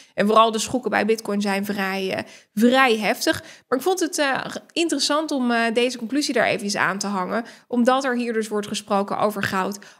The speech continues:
over de aandelenmarkt, waarbij ik toch net een iets andere visie deel. En natuurlijk de oliemarkt, waarbij menig expert dus van mening is dat die markt, hè, eh, eh,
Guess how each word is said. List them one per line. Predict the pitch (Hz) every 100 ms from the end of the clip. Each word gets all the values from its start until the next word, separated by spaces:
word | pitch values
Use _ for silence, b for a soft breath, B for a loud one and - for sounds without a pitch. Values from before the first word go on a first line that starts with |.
| -
over | 220 220 220 202 190 - 175
de | - -
aandelenmarkt, | 240 247 214 214 196 208 208
waarbij | - - -
ik | -
toch | - -
net | 269 320 320
een | 277 262
iets | 254
andere | - 220 202
visie | 202 202 190
deel. | 196 202
En | 381 381
natuurlijk | 277 220 208
de | - -
oliemarkt, | 269 277 233 190 190 214 - B B B -
waarbij | 262 190 160
menig | 208 - 233 -
expert | - - -
dus | 247 247
van | - 214 208 B B B _
mening | 202 220 359 302 -
is | 240 -
dat | 247 262
die | 262
markt, | 196 131 226 -
hè, | 214 233
eh, | 311 - 220 233 - - -
eh, | - 262